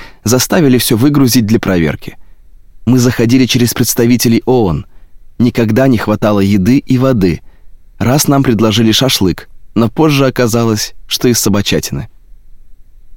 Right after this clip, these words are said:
Первые поездки в Грозный казались безопасными, несмотря на то, что там бомбили и стреляли. Но, честно говоря, тогда было не страшно,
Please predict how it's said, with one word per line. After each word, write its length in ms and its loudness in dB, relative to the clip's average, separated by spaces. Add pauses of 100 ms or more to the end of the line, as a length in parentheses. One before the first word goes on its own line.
(960)
Первые 360 2
поездки 460 -2
в 60 0
Грозный 420 2
казались 400 0
безопасными, 880 -2 (200)
несмотря 440 0
на 120 0
то, 120 -2
что 200 -2
там 220 0
бомбили 400 2
и 60 2
стреляли. 580 -2 (560)
Но, 120 0
честно 360 0
говоря, 400 0
тогда 320 0
было 160 2
не 140 2
страшно, 520 -2